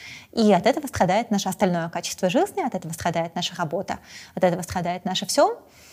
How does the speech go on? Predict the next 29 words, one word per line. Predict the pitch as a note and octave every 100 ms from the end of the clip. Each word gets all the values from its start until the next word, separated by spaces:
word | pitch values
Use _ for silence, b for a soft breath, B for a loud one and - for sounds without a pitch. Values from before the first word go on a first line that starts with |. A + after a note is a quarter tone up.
| B B
Э, | - G3+ G3 F#3+
но | G3
здесь, | F#3+ A#3 E4 -
э, | D#4+ D4 C4
мне | G3+ G#3
кажется, | G#3+ G#3+ -
что | G#3 -
если | G3 F#3+ G3
эта | F#3
проблема | - F3+ F3 F#3 F3 F3
не | F3+ - - G3+ G3
преодолевается | G3+ F#3 F3 F3+ E3+ F3 F#3 G#3
естественным | F#3 F#3+ F#3 F#3 F3+
путём, | G3 D4+ G4+ A#4+ B B B
если | F#3 F3
вы | F#3
действительно | F#3 F3 G3+ F3 E3+
тратите | - F#3 -
на | G3
соцсети | F3+ F#3 - F3
больше | E3 C4 G#4 G4+
времени, | D4+ C#4 C4+
чем | B3 G#3+
вы | G#3
хотели | A3 G#3+ G#3+
бы | G3+
на | G3+
них | G#3
тратить, | - G#3+ -